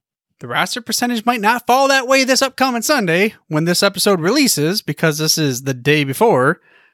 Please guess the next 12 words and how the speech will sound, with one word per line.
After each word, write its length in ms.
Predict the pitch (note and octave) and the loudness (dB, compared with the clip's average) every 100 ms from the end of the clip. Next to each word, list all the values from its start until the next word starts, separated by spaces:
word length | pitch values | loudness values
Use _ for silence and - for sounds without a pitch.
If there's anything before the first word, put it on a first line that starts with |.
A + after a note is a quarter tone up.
| _ | _
Christmas 480 | - B2+ - B2 - | -4 -2 -2 -2 0
Eve 160 | C3 B2 | 0 0
of 60 | |
twenty 220 | B2 C#3 A#2+ | -2 -2 -2
twenty-three. 640 | D#3 C3+ D3 A3+ G3 - _ _ _ _ _ _ _ - | -2 -2 0 0 -2 -6 _ _ _ _ _ _ _ -6
But 100 | C3+ | 0
maybe 280 | F3 G#3 | 2 2
we're 180 | G#3+ G#3 | 0 -2
kinda 300 | G3 A3+ G3+ | -2 -2 -2
hoping 260 | E3+ A3 G3+ | -2 -4 -4
that 220 | D#3+ - | -4 -2
Santa 400 | - G#3+ G#3 | -2 -2 -4